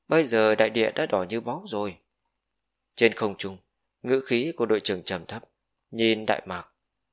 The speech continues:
Hứa Thành đưa tới tầm mắt nhìn, dưới huyết quang chiếu rọi từ chân trời, sa bạc phía dưới không còn là màu xanh nữa, mà là một mảnh đỏ thẫm. "Tối hôm nay chúng ta xuất phát nhá." Đội trưởng vỗ vỗ bờ vai Hứa Thành,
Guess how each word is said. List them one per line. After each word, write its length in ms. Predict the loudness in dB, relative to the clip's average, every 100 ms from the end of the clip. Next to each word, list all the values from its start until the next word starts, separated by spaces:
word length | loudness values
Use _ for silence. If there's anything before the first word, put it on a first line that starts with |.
| _
Hứa 140 | 2 2
Thành 340 | 4 -2 2
đưa 120 | 2
tới 180 | 2 0
tầm 260 | -4 -8 -8
mắt 120 | -14
nhìn, 220 | -14 -16 -18 _ _ _ _
dưới 220 | 2 4
huyết 220 | 4 -2 0
quang 240 | 0 0
chiếu 180 | -4 -8
rọi 260 | -2 0 0
từ 100 | -6
chân 200 | -8 -12 -12
trời, 240 | -14 -14 _ _ _
sa 200 | -8 -4
bạc 200 | -2 -2
phía 160 | -2 -4
dưới 240 | -2 -4
không 240 | -4 -12 -4
còn 160 | -2
là 80 | -2
màu 220 | -4 -6
xanh 240 | -6 -10 -8
nữa, 240 | -10 -10 -16 _ _ _
mà 140 | 2 4
là 120 | 4
một 200 | -2 -6
mảnh 220 | -6 -8
đỏ 180 | -6 -8 -10
thẫm. 260 | -14 -14 _ _ _ _ _ _ _ _ _ _ _ _ _ _ -4
"Tối 160 | 0 2
hôm 220 | 2 2
nay 280 | 2 2 0
chúng 140 | -2
ta 140 | -2 -2
xuất 200 | -4 -4
phát 260 | -4 -2
nhá." 180 | 0 0 -2 _ _ _ _ _ _ _ _ 0
Đội 120 | 0
trưởng 300 | 2 0 0
vỗ 160 | 0 2
vỗ 220 | 0 2
bờ 120 | 0
vai 220 | 0 -2 -2
Hứa 180 | -6
Thành, 280 | -8 -8 -10